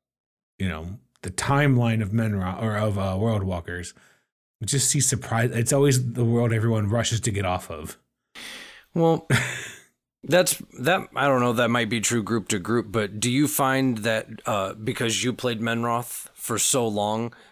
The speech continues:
Speaker 2: do you have, like, an unwillingness to go back to it? Is there stories that you would rather tell in other places?
Speaker 1: I have tons of stories I wanna run in Menroth. I think, um, since we're, like I said before, like, I'll dro-, be dropping stuff that I wouldn't normally drop. Um,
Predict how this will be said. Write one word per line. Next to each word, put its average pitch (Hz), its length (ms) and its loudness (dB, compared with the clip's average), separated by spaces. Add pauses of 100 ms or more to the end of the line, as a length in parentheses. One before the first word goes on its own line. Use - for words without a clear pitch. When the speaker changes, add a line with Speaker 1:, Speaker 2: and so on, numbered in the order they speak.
(120)
Speaker 2:
do 107 100 -4
you 110 140 -2
have, 107 240 -2
like, 104 180 -2
an 101 100 -4
unwillingness 101 760 -2
to 110 100 -4
go 95 160 -4
back 98 280 -6
to 113 180 -2
it? 95 180 -6
Is 101 140 -2
there 101 120 -2
stories 107 320 -2
that 104 160 -2
you 107 80 -2
would 101 100 -2
rather 98 280 -4
tell 98 200 -4
in 98 80 -6
other 101 140 -4
places? 127 160 4 (180)
Speaker 1:
I 151 40 2
have 139 160 2
tons 147 420 2
of 123 80 2
stories 110 460 0
I 104 140 0
wanna 104 260 0
run 101 220 0
in 98 140 0
Menroth. 95 680 -4
I 131 180 2
think, 151 340 0
um, 113 460 2 (380)
since 135 280 0
we're, 120 220 2
like 117 160 -2
I 120 60 2
said 127 180 2
before, 117 320 0
like, 104 160 0
I'll 104 160 0
dro-, 104 220 0
be 110 120 2
dropping 113 380 0
stuff 110 220 0
that 110 80 0
I 107 60 0
wouldn't 107 220 0
normally 101 280 0
drop. 104 360 -2 (600)
Um, 101 580 0